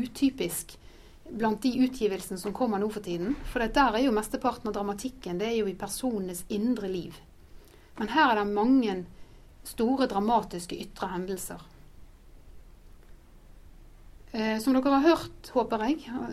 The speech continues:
at jeg har greid å formidle at Enger ofte også er veldig humoristisk, veldig i-, litt sånn, har en, både en språklig og en, en faktisk humor, da. Og han kan være veldig melodramatisk.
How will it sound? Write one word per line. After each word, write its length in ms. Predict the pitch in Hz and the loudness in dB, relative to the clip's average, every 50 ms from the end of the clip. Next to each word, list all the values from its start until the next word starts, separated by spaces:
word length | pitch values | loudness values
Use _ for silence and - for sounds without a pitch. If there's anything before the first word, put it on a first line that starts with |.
| 269 233 | -4 -4
at 160 | 226 226 254 | -4 -2 -2
jeg 80 | 240 233 | -2 0
har 80 | 233 | 2
greid 180 | 269 285 262 240 | 2 2 2 2
å 60 | 233 | 0
formidle 400 | 240 226 240 262 254 226 220 208 | 0 2 2 2 2 2 -2 -2
at 100 | 208 - | 0 2
Enger 320 | 269 269 262 226 196 175 | 4 4 4 4 2 0
ofte 360 | 202 202 - - - 262 240 - | -2 -4 -6 -2 0 0 4 4
også 180 | 254 240 226 | 4 4 4
er 80 | 208 196 | 4 2
veldig 200 | 202 226 233 247 254 | 2 2 2 2 2
humoristisk, 800 | 226 220 214 254 254 - - - - 160 170 - - - - - | 2 2 2 0 -2 -4 -8 -8 -10 -10 -8 -10 -12 -12 -4 -2
veldig 260 | 220 220 226 254 254 220 | -2 0 0 -2 -2 -2
i-, 100 | 214 - - - 254 | -4 -6 -6 -6 -4
litt 160 | 254 254 - | -4 -2 -2
sånn, 200 | 233 220 196 185 175 - - - - - - - - - - - - - - - - - - | -2 -2 -2 -2 -6 -10 -16 -20 -20 -20 -20 -20 -20 -20 -20 -20 -20 -20 -20 -20 -16 -6 -4
har 140 | 233 233 226 | -2 -2 -2
en, 100 | 226 - - - 285 - | -2 -4 -6 -8 -6 -2
både 220 | 214 240 240 226 220 | 2 4 4 4 4
en 80 | 220 | 2
språklig 640 | - - - 233 240 233 233 233 - 294 269 247 220 | -2 -4 0 2 2 2 0 0 0 2 4 6 6
og 80 | 208 202 | 4 4
en, 200 | 196 190 185 190 196 202 196 - | 2 0 -2 -4 -6 -6 -6 -8
en 120 | - 180 - | -10 -10 -10
faktisk 560 | - - - - - - - 208 - - - - | -4 -2 -2 -2 -4 -8 -8 -8 -8 -6 -4 -2
humor, 380 | 226 208 196 180 156 160 160 180 | -2 0 0 0 -2 -2 -2 -2
da. 40 | 285 - - - - - - - - - - - - - - - - - - - - - - - - - - - | -4 -4 -8 -18 -20 -20 -20 -18 -18 -18 -18 -20 -20 -20 -20 -20 -20 -20 -20 -20 -20 -20 -20 -20 -20 -20 -16 -2
Og 200 | - 240 240 240 240 233 233 226 214 208 - - - - - - - - | 2 4 4 6 6 4 4 4 2 0 -4 -10 -18 -20 -20 -16 -6 2
han 140 | 233 269 262 | 4 6 6
kan 80 | 277 247 | 6 6
være 200 | 233 226 226 208 | 4 4 2 2
veldig 260 | 208 202 208 240 226 | 2 2 2 4 4
melodramatisk. 1000 | 226 254 247 208 180 170 175 180 175 175 170 175 175 - - 285 - - - - | 4 4 4 2 2 0 -2 -2 -4 -4 -4 -4 -4 -4 -4 -4 -4 -8 -14 -18